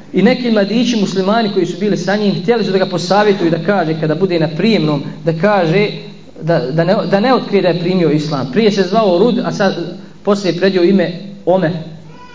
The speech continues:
Nadio je sebi ime Omer. I rekli su mu, „Nemoj reći da nije bitno, jer možda te neće primiti zato što si musliman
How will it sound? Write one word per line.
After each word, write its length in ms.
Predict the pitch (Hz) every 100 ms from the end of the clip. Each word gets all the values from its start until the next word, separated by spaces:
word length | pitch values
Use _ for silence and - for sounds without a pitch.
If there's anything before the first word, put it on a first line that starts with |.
| - - - - -
Nadio 280 | 156 180 185
je 80 | 160
sebi 240 | 185 185
ime 180 | 170 156
Omer. 260 | 156 143 143 - - 156
I 60 |
rekli 220 | 196 208
su 140 | 214 202
mu, 80 | 196
„Nemoj 260 | 240 214
reći 280 | 233 220 214
da 80 | 208
nije 420 | 202 180 214 214
bitno, 440 | 226 240 233 214 - - -
jer 180 | 190 190
možda 220 | 226 214
te 120 | 202
neće 260 | 208 226 208
primiti 360 | 175 220 220 196
zato 180 | 202
što 120 | 196 196
si 120 | 202
musliman 640 | 175 175 214 208 202